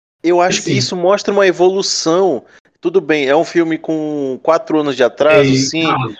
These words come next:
Speaker 1: mas ele, oi.
Speaker 2: Carlos, sim, sim. A, na cena que a Mulher Maravilha, que a Diana, né, que ninguém chama ela assim, que ela enrola o cara com o laço da verdade,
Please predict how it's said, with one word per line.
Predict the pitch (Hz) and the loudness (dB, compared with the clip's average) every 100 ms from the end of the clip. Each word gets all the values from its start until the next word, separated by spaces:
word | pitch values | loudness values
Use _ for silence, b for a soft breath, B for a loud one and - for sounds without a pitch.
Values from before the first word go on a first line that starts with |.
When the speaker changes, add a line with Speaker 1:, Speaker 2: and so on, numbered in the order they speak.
| - | -8
Speaker 1:
mas | 131 147 | -4 -2
ele, | 160 - | -2 2
oi. | 131 107 | 2 2
Speaker 2:
Carlos, | 127 120 - - _ _ - 156 | -4 -8 -14 -20 _ _ -10 -8
sim, | 180 | -8
sim. | - 135 123 123 _ _ _ - | -8 -6 -6 -8 _ _ _ -10
A, | 143 143 139 135 160 | -6 -6 -8 -10 -10
na | 147 | -10
cena | 135 185 208 202 | -10 -6 -6 -4
que | |
a | 190 | -6
Mulher | 190 180 | -4 -4
Maravilha, | 170 151 156 151 139 131 - | -4 -4 -2 -2 -2 -6 -8
que | |
a | 147 | -6
Diana, | 135 156 139 127 | -2 -2 -2 -4
né, | 113 110 - | -6 -10 -10
que | 117 | -10
ninguém | 117 123 | -6 -6
chama | 127 135 127 117 | -6 -8 -8 -8
ela | 110 | -10
assim, | 110 - _ _ _ - | -14 -20 _ _ _ -8
que | |
ela | 151 160 | -4 -2
enrola | 139 156 180 | -2 -2 -4
o | 180 | -6
cara | 143 147 | -6 -8
com | 151 | -6
o | |
laço | 147 139 135 | -6 -4 -4
da | |
verdade, | 127 123 131 160 120 113 | -6 -6 -4 -4 -6 -10